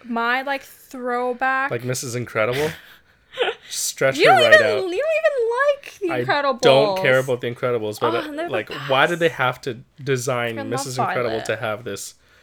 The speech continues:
Speaker 2: You are Violet. Actually, that's
Speaker 1: Yeah,
Speaker 2: funny.
Speaker 1: probably.
Speaker 2: Maybe I
Speaker 1: But
Speaker 2: do have a crush on Violet.
Speaker 1: <laughs> Um, it's a throwback, and you probably won't know it, but, um, Lee from, from Cardcaptors.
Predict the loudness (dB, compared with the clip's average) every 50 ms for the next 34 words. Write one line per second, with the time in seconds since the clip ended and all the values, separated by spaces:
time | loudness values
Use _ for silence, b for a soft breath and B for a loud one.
0 | b b b b b b b b b b b -14 -8 -4 -4 -2 0 0 -2 -2
1 | -2 -6 -10 -10 -8 -8 -10 -10 _ _ _ _ _ _ -12 -10 -10 -8 -10 -10
2 | -10 -8 -8 -10 -10 -14 -16 -14 -14 -14 -14 -14 -12 -12 -12 -12 -12 -16 -20 _
3 | -18 -18 -18 -18 -20 -20 _ -20 _ -6 -4 -2 0 0 -2 -2 -4 -6 -6 -6
4 | -6 -8 -8 -10 -8 -10 -10 -10 -10 -12 -12 -10 -10 -10 -10 -10 -12 -12 -12 -10
5 | -8 -8 -6 -6 -6 -8 -6 -8 -10 -14 _ B B B B B B B B B
6 | B -2 0 2 2 2 0 0 -2 -4 -6 -6 -8 -12 -18 _ _ -20 -18 -14
7 | -12 -10 -8 -8 -10 -10 -12 -10 -8 -6 -6 -4 -2 -2 0 0 -2 -4 -6 -10
8 | -12 -12 -10 -8 -8 -8 -8 -8 -8 -10 -12 -12 -12 -12 -12 -10 -8 -8 -6 -6
9 | -6 -8 -10 _ -8 -6 -6 -6 -8 -10 b b b b b b b -4 -2 -2
10 | 0 -2 -2 -4 -6 -8 -12 -14 -18 _ _ _ _ _ _ _ -12 -8 -8 -6
11 | -6 -8 -8 -10 -10 -12 -14 _ _ -20 -14 -8 -4 -2 -2 0 -2 -2 -4 -4
12 | -6 -8 -10 -12 -14 -14 -16 _ _ _ _ _ _ -20 -20 _ _ _ _ _
13 | _ _ _ -10 -6 -4 -4 -2 -4 -4 -6 -8 -8 -4 -2 -2 -2 0 0 -2
14 | -2 -2 -6 -12 -12 -12 -16 -20 -20 -20 -20 -20